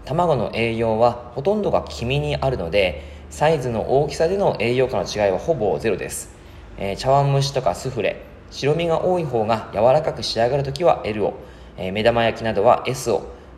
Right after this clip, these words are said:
使い分ければお得になってくると思います。ちなみに、卵の殻の色の違いは、産む時の環境が明るいか暗いかの違いだけなんですね。えー、餌が同じなら、色で栄養価が違うってことはないの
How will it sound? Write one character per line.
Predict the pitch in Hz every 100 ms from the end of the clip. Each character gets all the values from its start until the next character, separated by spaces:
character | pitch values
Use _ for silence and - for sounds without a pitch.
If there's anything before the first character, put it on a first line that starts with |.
| -
使 | - 175
い | 180
分 |
け | 190
れ | 190
ば | 120 87
お | 87
得 | 110 - 120
に | 120
な | 113
っ |
て | - 98
く | 87
る |
と | 110
思 | 120 92
い |
ま | 82 80
す。 | - - - - - - -
ち | 175
な |
み | 185
に、 | 180 175 107 - - -
卵 | 120 165 170 135
の | 98
殻 | 107 110
の | 113
色 | 110 131
の | 123
違 | 107 104
い | 104
は、 | 104 - - - 120
産 | 156
む | -
時 | 220 214
の | 139 95
環 | - 117 127
境 | - 127 120
が | 139 113 - - - - -
明 | 180
る | 202
い | 196
か | -
暗 | - 117 143
い | 165
か | 113
の | 82
違 | - 104 110 120
い |
だ | 120
け | 120 120
な |
ん | -
で |
す | -
ね。 | 113 143 139 - - - -
え | - 104 101 98
ー、 | -
餌 | 110 170
が | 147 -
同 | 117 131
じ | 147
な | 139
ら、 | 107 92 - -
色 | 107 135 156
で | 120 -
栄 | 131 135
養 | 147
価 | 139
が | 101
違 | 98 107 107
う | 107
っ |
て | 120
こ |
と | -
は | 127
な | 92 123
い |
の | 147 98 -